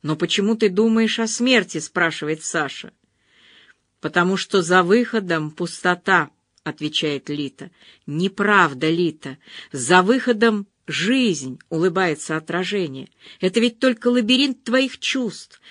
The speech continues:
Это не лабиринт жизни. Представь себе, что этот лабиринт — маленькая лодочка, покачивающаяся на волнах жизни. Жизнь — это всегда что-то большее».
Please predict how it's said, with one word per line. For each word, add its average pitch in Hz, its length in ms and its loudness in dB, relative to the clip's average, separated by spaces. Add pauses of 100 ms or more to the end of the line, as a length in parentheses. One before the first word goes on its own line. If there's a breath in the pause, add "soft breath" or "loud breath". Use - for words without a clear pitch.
Это 170 280 0
не 202 140 2
лабиринт 226 540 0
жизни. 147 600 -6 (340 loud breath)
Представь 254 640 0
себе, 151 320 -2
что - 240 -2
этот 262 300 0
лабиринт — 220 640 0
маленькая 285 680 0
лодочка, 202 680 -4 (280 loud breath)
покачивающаяся 220 1400 0
на 160 160 -2
волнах 208 500 0
жизни. 170 680 -4 (280 soft breath)
Жизнь — 180 680 0 (220 soft breath)
это 147 180 -6
всегда 185 520 -2
что-то 262 520 -6
большее». 220 840 -4